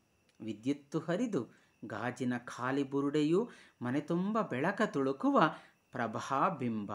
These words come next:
ಇಲ್ಲಿಗೆ ಕವಿತೆ ಮುಕ್ತಾಯ ಆಗತ್ತೆ. ವಿದ್ಯಾರ್ಥಿಗಳೇ, ದುಡಿಮೆಯ ಬೆನ್ನನ್ನು ಹತ್ತಿ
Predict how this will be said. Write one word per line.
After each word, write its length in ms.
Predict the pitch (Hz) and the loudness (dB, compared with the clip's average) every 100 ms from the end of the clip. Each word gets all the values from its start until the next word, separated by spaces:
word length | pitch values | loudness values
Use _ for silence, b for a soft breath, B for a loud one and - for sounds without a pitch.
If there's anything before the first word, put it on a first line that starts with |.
| 104 110 101 - _ _ _ _ - | -4 -4 -8 -16 _ _ _ _ -16
ಇಲ್ಲಿಗೆ 380 | 104 110 123 196 196 - - - | -12 -6 -2 -2 -4 -18 -18 -16
ಕವಿತೆ 480 | - 107 110 185 202 _ _ _ - | -10 -8 -6 -6 -8 _ _ _ -16
ಮುಕ್ತಾಯ 440 | 117 _ 110 104 | -16 _ -8 -8
ಆಗತ್ತೆ. 420 | 101 95 - - - _ _ _ _ _ _ _ _ _ - - | -8 -12 -14 -20 -20 _ _ _ _ _ _ _ _ _ -20 -16
ವಿದ್ಯಾರ್ಥಿಗಳೇ, 720 | 92 117 - 113 107 127 - _ _ b b b b - 120 | -10 -10 -10 -8 -8 -10 -12 _ _ b b b b -12 -8
ದುಡಿಮೆಯ 480 | 113 120 120 117 113 | -4 0 2 2 0
ಬೆನ್ನನ್ನು 600 | 113 113 120 113 110 98 | -2 0 2 0 -2 -6
ಹತ್ತಿ 440 | 127 - 208 202 | -10 -8 -4 -4